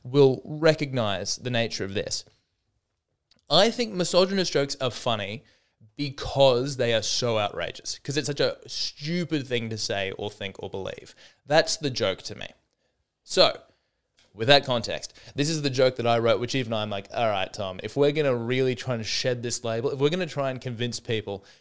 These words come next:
we're gonna try and convince our female colleagues that you don't hate them because of <laughs> their gender," which I hope most people don't get, but I am, I'm, I,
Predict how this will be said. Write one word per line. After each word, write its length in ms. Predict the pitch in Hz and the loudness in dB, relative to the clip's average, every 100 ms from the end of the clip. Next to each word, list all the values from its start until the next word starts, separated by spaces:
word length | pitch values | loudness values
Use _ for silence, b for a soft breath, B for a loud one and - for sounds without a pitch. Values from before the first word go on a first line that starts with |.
| b | b
we're 80 | 185 | 0
gonna 140 | 233 | 2
try 160 | 208 202 | 2 2
and 100 | 180 | 2
convince 300 | 143 143 135 | 2 0 0
our 180 | 135 123 | 0 0
female 600 | - - 143 143 131 123 | 0 -2 0 2 0 0
colleagues 540 | - 117 113 107 95 | 0 -2 0 -4 -6
that 120 | 113 107 | -8 -6
you 180 | 117 | -6
don't 360 | 110 117 113 110 | -4 -2 -2 -2
hate 400 | 92 117 117 117 | -4 0 0 -2
them 140 | 110 | -8
because 260 | 107 107 117 | -6 -6 -6
of 80 | 120 | -4
<laughs> 20 | |
their 160 | 127 - | -4 2
gender," 460 | - - 113 - - _ _ _ _ B B B | 6 6 4 -8 -10 _ _ _ _ B B B
which 120 | 175 | 2
I 120 | 202 190 | 4 6
hope 320 | 165 226 190 | 6 6 6
most 260 | 165 165 | 4 4
people 180 | 165 151 | 2 -2
don't 240 | 139 131 120 | 2 0 2
get, 240 | 120 90 | 0 0
but 120 | 113 | 0
I 140 | 110 110 | 2 2
am, 260 | 110 107 | 2 0
I'm, 360 | - 110 110 110 | -4 -4 -4 -6
I, 320 | - 107 107 | -4 -4 -4